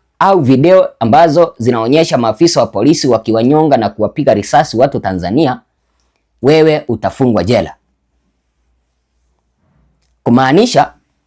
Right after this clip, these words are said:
Samia amesikia kwamba I C C imetua Mareka-, yani imetua Tanzania, inataka kufanya uchunguzi. Na I C C itakufunguliwa ma-, itakufungulia mashtaka baada ya kupata ushahidi.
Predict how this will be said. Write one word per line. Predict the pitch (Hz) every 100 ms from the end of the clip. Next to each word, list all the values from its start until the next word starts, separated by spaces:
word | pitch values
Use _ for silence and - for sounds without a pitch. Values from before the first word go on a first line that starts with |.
| _ _ _ _ _ _ _
Samia | - 156 196 277
amesikia | 220 175 - 190
kwamba | 165 208 202 -
I | 151 147
C | 147 151
C | 226
imetua | 180 147 147 208 202 202 _
Mareka-, | 113 120 - 151 -
yani | 151 190
imetua | 147 - 170
Tanzania, | 151 120 104 123 139 69 _
inataka | - 117 170 147
kufanya | - 165 147
uchunguzi. | 120 120 120 135 82 - _ _ _ _ _ _ _ _ _ _ _ _ _ _ -
Na | 160 -
I | 185 185 196
C | 202
C | 196 - 294 220 -
itakufunguliwa | - 175 170 170 165 170 160 220 220
ma-, | 147 135
itakufungulia | 160 165 151 156 165 151 220
mashtaka | 147 120 - 196 190 113 - _ _ _ -
baada | 147 180 190
ya | -
kupata | 120 151 170 127
ushahidi. | - 117 139 151 117